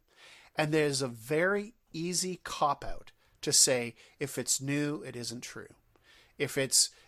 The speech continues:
if it's what they've chosen to do, you can't do it. It's ungodly, it's unbiblical, it's, it's un-, whatever.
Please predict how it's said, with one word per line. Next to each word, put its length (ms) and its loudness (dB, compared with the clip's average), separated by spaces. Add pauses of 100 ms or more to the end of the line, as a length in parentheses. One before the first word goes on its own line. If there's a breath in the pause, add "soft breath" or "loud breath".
if 160 -8
it's 160 -6
what 260 2
they've 200 0
chosen 520 0
to 160 -2
do, 320 -2
you 180 -6
can't 440 -8
do 200 -6
it. 200 -8 (360 loud breath)
It's 300 0
ungodly, 840 2
it's 360 -6
unbiblical, 920 0
it's, 340 -6 (340 loud breath)
it's 280 -2 (120)
un-, 500 2
whatever. 600 -2